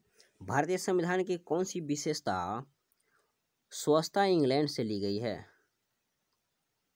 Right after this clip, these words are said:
तो यह भा-, संसदीय प्रणाली जो कि इंग्लैंड से ली गई है।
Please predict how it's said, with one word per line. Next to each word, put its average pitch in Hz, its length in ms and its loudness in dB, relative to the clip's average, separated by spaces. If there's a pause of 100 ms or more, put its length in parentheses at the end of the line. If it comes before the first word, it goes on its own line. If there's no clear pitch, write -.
(3500)
तो 143 60 2
यह 151 440 2 (480)
भा-, 101 460 -8
संसदीय 131 540 -2
प्रणाली 139 480 0
जो 120 120 -4
कि 170 160 -4
इंग्लैंड 117 300 -2
से 131 140 -8
ली 131 140 -2
गई 135 140 0
है। 180 200 -6